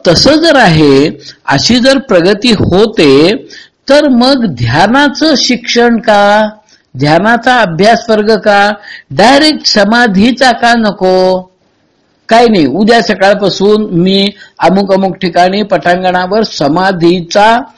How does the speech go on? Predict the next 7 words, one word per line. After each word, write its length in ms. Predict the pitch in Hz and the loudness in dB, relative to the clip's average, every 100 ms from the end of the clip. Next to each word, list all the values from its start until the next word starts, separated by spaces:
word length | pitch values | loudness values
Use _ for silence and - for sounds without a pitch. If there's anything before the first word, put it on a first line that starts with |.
| _ _ | _ _
अभ्यास 520 | 139 143 143 190 202 - | -6 -4 0 2 0 0
वर्ग 320 | 175 170 202 | 0 0 0
घेणार 380 | 185 160 180 220 | 0 0 2 2
आहे, 240 | 196 113 - - - - | 0 -2 -8 -18 -12 -2
समाधी 420 | 180 190 190 208 | 0 2 2 0
कशी 420 | 208 190 - 269 | 0 -4 -2 0
लावावी, 540 | 226 156 143 107 95 | 2 2 2 -2 -6